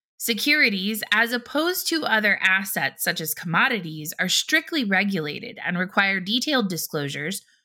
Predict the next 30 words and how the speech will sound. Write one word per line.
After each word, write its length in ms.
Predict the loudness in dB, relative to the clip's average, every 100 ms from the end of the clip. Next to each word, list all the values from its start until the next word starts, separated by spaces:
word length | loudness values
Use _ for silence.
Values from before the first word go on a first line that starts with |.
| _
to 120 | 0
inform 420 | 2 2 2 2 2
investors 640 | 2 2 2 -2 -2 -2
of 160 | -4 -8
potential 480 | -4 -2 -4 -4
risks. 600 | 0 0 0 -8 -10 -12 -16 _ _ _ _
The 60 | -6
Securities 640 | -2 2 4 2 0 -6 -2
Act 360 | 2 2 0 -8
of 80 | -2
nineteen 500 | -2 -2 -4 -6 0
thirty-three 640 | 0 0 -4 -8 -6 0
outlined 520 | 2 2 2 0 2
a 40 | 0
definition 640 | 2 0 -2 -2 -2 0
of 120 | 0
the 80 | 0
term 480 | -2 -2 -2 -4 -6 _ _
security, 880 | -12 -10 -2 2 2 0 -6 -8 -10 _ _ _ _ _
yet 260 | 0 0 2
many 220 | 0 2 2
experts 520 | 0 0 0 0 -2
rely 360 | -2 2 4
on 220 | 2 -2 -4
two 260 | -2 0
U 240 | 0 2 2
S 180 | 2 -2
Supreme 380 | -6 -4 -4
Court 260 | -4 -4 -4
cases 680 | -2 -2 0 0 -2 -4